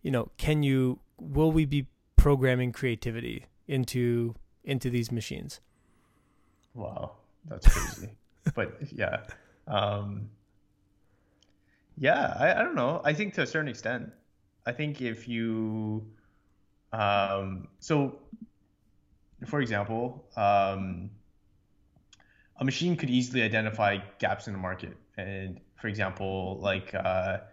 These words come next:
Speaker 2: let's just say I want to make a, I don't know, like, a razor or something. A, a computer can definitely identify that the razor market is, is underserved.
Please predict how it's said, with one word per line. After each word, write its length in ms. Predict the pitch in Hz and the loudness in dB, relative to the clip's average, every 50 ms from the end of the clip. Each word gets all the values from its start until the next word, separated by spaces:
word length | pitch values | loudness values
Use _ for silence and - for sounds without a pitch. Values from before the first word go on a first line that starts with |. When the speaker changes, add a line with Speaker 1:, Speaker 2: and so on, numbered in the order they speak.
| _ _ _ _ _ | _ _ _ _ _
Speaker 2:
let's 160 | - 107 107 - | -6 -4 -4 -4
just 120 | - - | -2 0
say 140 | - 110 110 | 2 2 4
I 40 | 110 | 4
want 220 | 107 110 110 107 | 4 4 2 2
to 80 | - 120 | 0 0
make 380 | 110 110 113 110 107 - - - | 0 0 0 -2 -4 -10 -16 -10
a, 500 | - 113 113 113 110 110 107 107 104 104 - - - - _ _ _ _ _ _ _ _ - - - - | -8 -4 -2 -2 -2 -2 -2 -4 -4 -6 -10 -16 -20 -20 _ _ _ _ _ _ _ _ -20 -20 -20 -14
I 160 | - 78 104 98 | -8 -6 -6 -6
don't 80 | 95 | -6
know, 220 | 98 98 98 95 80 | -6 -8 -8 -10 -8
like, 280 | 90 101 101 101 - - | -8 -8 -8 -8 -8 -6
a 100 | - 104 107 | -4 -4 -2
razor 440 | 104 117 120 120 110 98 95 95 95 | 0 0 2 0 0 0 -2 -2 -4
or 60 | 95 | -4
something. 500 | - 101 95 95 - 95 95 101 98 - - _ _ _ _ _ - | -4 -8 -8 -6 -6 -6 -6 -8 -10 -14 -18 _ _ _ _ _ -4
A, 160 | - 131 131 127 - | -2 -2 -2 -2 -2
a 60 | 139 | -4
computer 400 | 131 - 139 123 - 185 156 151 | -2 -2 -2 -2 0 0 2 2
can 240 | - 151 123 110 104 | 2 0 -2 -2 0
definitely 300 | 110 127 120 - 127 113 | 2 0 0 0 0 -4
identify 480 | 104 95 107 107 107 101 - 101 98 101 | -2 -2 -2 -2 -4 -4 -4 -4 -4 -4
that 280 | 98 98 98 98 - - - - - _ _ | -4 -4 -6 -6 -8 -14 -20 -20 -20 _ _
the 100 | - 117 | -6 -2
razor 260 | 110 117 120 113 120 117 | -2 0 0 -2 -2 -4
market 360 | 113 107 110 107 113 107 95 | -2 -2 -4 -4 -4 -6 -8
is, 140 | 101 95 95 | -8 -10 -10
is 280 | 95 - 107 101 95 104 | -12 -12 -12 -12 -10 -8
underserved. 680 | 110 107 98 101 98 - 101 95 95 95 92 95 - | -8 -6 -6 -8 -8 -8 -6 -6 -6 -6 -8 -12 -16